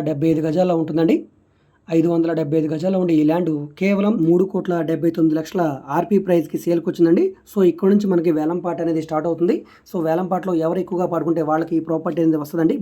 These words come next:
బ్యాంక్ ఆక్షన్లో సేల్కి వచ్చింది గురునానక్ కాలనీ ప్రైమ్ లొకేషన్లో. ఈ ప్రాపర్టీకి బ్యాంక్ ఆక్షన్ లాస్ట్ డేటు ఈ నెల పదో తారీఖు వరకు ఉందండి. So, ఎనిమిదో తారీఖు లోపు దీనికి టెన్ పర్సెంట్ అమౌంట్ కట్టి పదో తారీఖులో ఆక్షన్లో పార్టిసిపేట్ చేయాల్సి ఉంటుంది. ఇంట్రెస్ట్ ఉన్న వాళ్ళు తప్పకుండా తీసుకోండి.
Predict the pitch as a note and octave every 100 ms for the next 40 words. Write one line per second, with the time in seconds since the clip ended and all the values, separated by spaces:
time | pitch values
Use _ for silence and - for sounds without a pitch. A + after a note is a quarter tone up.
0 | D#3 D#3+ E3+ E3 - E3+ D#3+ D#3+ D#3 D#3+
1 | E3 C4 D4+ E3+ F3+ F3 E3+ E3 D#3+ E3
2 | C#3+ - _ _ - D#3+ E3+ E3+ E3 D3
3 | F3 B3 - _ _ - G3+ G#3+ G#3+ A3+
4 | A3+ A3+ F#3 D#3+ F3+ G3 F#3 - G3 E3
5 | D#3+ F3 F#3 F3 G#3+ F#3+ E3+ E3+ F#3 F3+
6 | F#3+ D3 D3 D#3+ F#3 F3+ E3+ E3 E3 F#3
7 | F4+ - - - - F#3 E3+ G3+ A3 G3+
8 | - G3 G3+ E3 F3 E3+ C3 F3 G3+ F#3+
9 | F3+ E3 E3 E3 G#3 E3+ D3+ - _ _
10 | - F3 F#3 F3+ F3 F3+ D#3 D#3 D#3+ E3
11 | F3+ D#3+ D#3+ D#3 F#3+ D3 E3 D#3 D#3 E3+
12 | F#4 - - _ F#3 F3+ F#3 - E3+ E3
13 | E3+ - E3+ E3+ D#3+ D#3+ G3 D4+